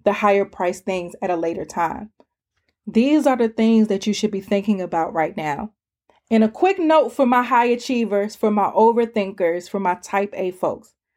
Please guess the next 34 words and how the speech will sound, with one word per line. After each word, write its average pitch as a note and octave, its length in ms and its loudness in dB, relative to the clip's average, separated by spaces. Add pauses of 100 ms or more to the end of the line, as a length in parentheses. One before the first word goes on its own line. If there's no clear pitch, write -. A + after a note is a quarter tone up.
(220)
I've A#3 140 2
been C4+ 120 2
doing B3+ 200 4
this A3 160 2
a G3+ 60 4
long G#3 320 2
time, G#3 320 0
and F#3+ 80 -2
I F3+ 80 0
know G#3 280 2
what's F#3+ 200 -4
gonna G3+ 200 -2
happen C#4+ 440 0
is G3 240 -4
you're B3 100 -4
gonna C#4 260 -6
sit A#3+ 480 0 (300)
and G#3+ 140 0
try G#3 220 2
to - 100 0
plan B3 600 0
all A3 280 4
of G#3+ 60 2
this G3+ 240 0
out F3+ 340 2
right F3+ 300 -2
now. - 240 -14 (460)
You're A#3 220 4
gonna C#4 220 2
sit A#3+ 300 0
and A3 160 -4
try G3+ 180 2
to G3+ 80 -2
say, F3+ 520 -2